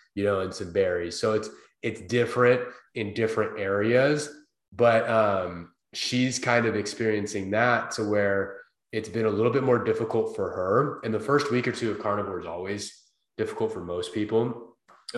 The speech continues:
Um, so we're just kind of learning, experimenting with it. But I started it first, and then she, she came in and was like, "I like what it's doing for you, so I'll try it." But at the end of the day, she's loving just eating more protein too.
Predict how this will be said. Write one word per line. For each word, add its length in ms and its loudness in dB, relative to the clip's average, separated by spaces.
Um, 680 0
so 400 2
we're 80 2
just 100 -2
kind 140 4
of 80 4
learning, 300 2
experimenting 640 0
with 180 0
it. 80 -2
But 80 0
I 120 6
started 360 4
it 60 -6
first, 340 2
and 100 0
then 120 0
she, 480 -4
she 240 -4
came 300 0
in 400 -4
and 120 -4
was 140 -6
like, 140 -4
"I 80 -2
like 260 -4
what 80 -4
it's 140 -6
doing 200 -6
for 120 -12
you, 240 -8
so 160 -6
I'll 80 -6
try 300 -4
it." 260 -4
But 100 2
at 100 0
the 80 0
end 100 4
of 40 0
the 60 -4
day, 180 0
she's 240 -4
loving 320 2
just 240 -8
eating 160 -4
more 140 -4
protein 500 -10
too. 260 -8